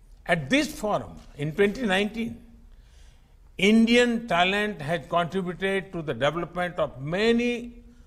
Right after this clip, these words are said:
resource-rich regions of the world.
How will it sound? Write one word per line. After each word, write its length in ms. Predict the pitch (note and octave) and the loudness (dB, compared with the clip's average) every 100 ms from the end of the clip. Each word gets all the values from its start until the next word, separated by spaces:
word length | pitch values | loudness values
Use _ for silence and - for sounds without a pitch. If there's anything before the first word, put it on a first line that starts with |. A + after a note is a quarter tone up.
| - - | -14 -2
resource-rich 920 | F3 - A3 A3+ A3 G3+ E3+ G#3 D#3 | -2 2 4 4 4 2 0 0 0
regions 680 | E3 G3+ F#3+ G#3 G#3 G3+ G#3 - - _ - | 0 2 4 2 2 -6 -14 -20 -20 _ -8
of 160 | D3+ D#3 | -4 -2
the 80 | C#3+ | 2
world. 360 | C#3+ C3 - | 2 2 -2